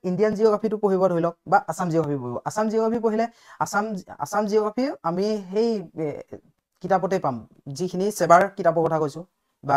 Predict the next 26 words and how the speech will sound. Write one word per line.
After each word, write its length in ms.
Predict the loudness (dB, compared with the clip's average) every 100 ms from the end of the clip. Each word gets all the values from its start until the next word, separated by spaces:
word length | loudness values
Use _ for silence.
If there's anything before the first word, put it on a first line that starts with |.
| 2
হেৰিয়াৰ 320 | 0 0 -2 -2
কথা 200 | -4 -4
কৈছোঁ। 260 | -4 -8 -14 _ _ -8
আৰু, 240 | -2 0 2 -2 -6 _ _ -10
এ, 180 | -6 -4
ইণ্ডিয়ান 300 | -2 0 0
জিঅ'গ্ৰাফী 560 | 2 0 0 0 0 0
আপুনি 320 | -2 -2 -2
বহুত 240 | 0 -2
ভালকৈ 380 | -2 -2 -2 -2 -6 _ _
চাব 280 | -8 2 4
লাগিব। 220 | 4 2 -2 -6 -16
জিঅ'গ্ৰাফী 480 | -6 0 0 0 -2 -4 -8 _ _ _ _ _ _ _ -2
পৰা 260 | 2 2
মেক্সিমাম 540 | 2 -2 -6 -6 -6 -4
কুৱেশ্যন 320 | -4 -4 -4
অহা 160 | -2 -2
দেখা 180 | -2
যায়। 180 | -4 -4 -8 _ _ _ -6
এই 160 | -4
জিঅ'গ্ৰাফীক 480 | -2 0 0 0 -2
পঢ়োঁতে 320 | -4 -4 -4 -4 -4
এটা 180 | -2 -2
কথা 200 | -2 -4
মন 220 | -4 -2
কৰিব, 220 | 0